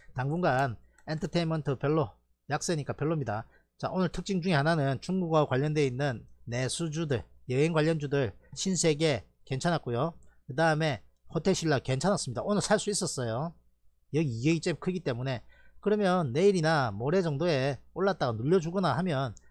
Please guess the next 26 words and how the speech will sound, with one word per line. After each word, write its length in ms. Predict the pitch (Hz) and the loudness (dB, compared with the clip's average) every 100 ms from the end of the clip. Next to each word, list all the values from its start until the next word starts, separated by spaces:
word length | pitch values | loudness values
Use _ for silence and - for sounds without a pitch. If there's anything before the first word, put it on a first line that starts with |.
| _ | _
살짝 440 | - 160 156 226 - | -6 -4 -2 -2 0
들어가 220 | 170 160 | 2 2
볼 120 | 143 | 0
수 100 | - | -2
있습니다. 300 | - 117 101 - | -8 -6 -8 -2
깨지면, 760 | 208 202 165 190 185 196 208 - _ _ _ _ _ _ - | 4 4 2 -2 2 4 4 -2 _ _ _ _ _ _ 0
여기 220 | 175 165 | 2 2
밑으로 320 | 175 196 180 | 0 0 -2
깨지면 360 | 208 196 196 175 | 0 0 0 -2
손절이에요, 500 | 156 160 220 220 139 | 0 2 6 6 6
바로. 500 | 117 131 120 151 175 _ _ - _ | 2 0 0 -2 -4 _ _ -20 _
그러나 480 | 175 175 156 131 135 110 - _ - - | -6 0 0 2 -2 -4 -14 _ -20 -10
중국, 520 | - 190 180 135 - | -2 0 2 2 0
아, 240 | 107 113 110 | -2 -2 -2
그 160 | 117 | -4
연휴 380 | 113 120 170 151 - | -2 0 2 0 -2
길기 260 | 127 139 | -8 -6
때문에 420 | 165 180 190 135 127 | -2 -2 0 -2 -4
조금 220 | 135 139 | -8 -8
수혜 240 | - 214 | -4 0
있지 240 | 190 196 185 | 0 -2 -4
않겠느냐, 500 | 147 160 175 160 101 | -2 -4 -2 -2 -4
그런 200 | 156 160 | -6 -6
이슈 240 | 175 185 | -8 -6
때문에 220 | - 180 | -4 -4
잠깐, 400 | 160 - 156 139 | -4 -4 -4 -6